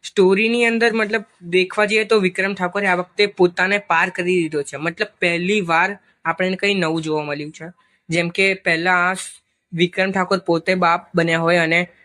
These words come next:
દીકરાનો પોતે રોલ કર્યા હોય, એ આ પહેલી વાર કરવામાં આવ્યું છે. દરેક મૂવીમાં ડબલ રોલ હોય જ છે, but આ વખતે કંઈ નવું કરવામાં આવ્યું છે. વિક્રમ ઠાકોરના એક્સપ્રેશન, રોયલ લુક,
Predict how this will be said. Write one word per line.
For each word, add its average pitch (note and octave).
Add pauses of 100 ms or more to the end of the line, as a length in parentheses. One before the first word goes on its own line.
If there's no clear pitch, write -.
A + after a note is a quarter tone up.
(120)
દીકરાનો E3+
પોતે E3+
રોલ F3
કર્યા E3
હોય, E3+
એ F3+
આ F3+
પહેલી D#3+
વાર D#3
કરવામાં C3+
આવ્યું B2
છે. - (420)
દરેક F#3+
મૂવીમાં F#3+
ડબલ E3+
રોલ F3+
હોય F3
જ -
છે, C#3+
but E3
આ E3
વખતે F3
કંઈ F#3
નવું E3
કરવામાં C3
આવ્યું C#3
છે. - (460)
વિક્રમ F3+
ઠાકોરના F3+
એક્સપ્રેશન, F3+
રોયલ D#3+
લુક, E3